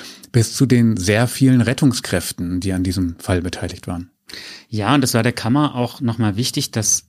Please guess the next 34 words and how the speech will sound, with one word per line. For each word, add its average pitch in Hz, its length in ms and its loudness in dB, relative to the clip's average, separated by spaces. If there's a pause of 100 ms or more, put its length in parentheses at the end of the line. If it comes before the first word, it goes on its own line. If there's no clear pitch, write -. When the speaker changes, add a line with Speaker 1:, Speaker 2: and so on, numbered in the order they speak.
(160)
Speaker 2:
eben 110 300 -2
in 107 160 -4
dieser 107 200 -2
Verhandlung 131 600 0
auch 113 400 -6 (400)
klar 113 320 0
rauskam, 127 540 -2 (560)
dass - 180 0
die - 100 -4
ihr 127 140 0
Menschenmöglichstes 117 880 2
getan 120 420 -4
haben. 95 420 -12
Also 107 360 -4 (260)
sowohl 117 440 0
die 139 100 2
Pflegekräfte, 139 720 -2
die 113 80 -6
versucht 117 400 -4
haben, 113 260 0
noch 113 200 -2
die - 100 -6
Leute 107 280 -4
da 107 220 -6
irgendwie 139 400 -2
rauszubringen, 117 680 -2
als 110 180 -4
auch 117 100 -8
die 117 120 -6
Feuerwehr, 117 480 -2
die 107 140 -2
sehr 120 320 -2
schnell 117 360 2
und 107 340 0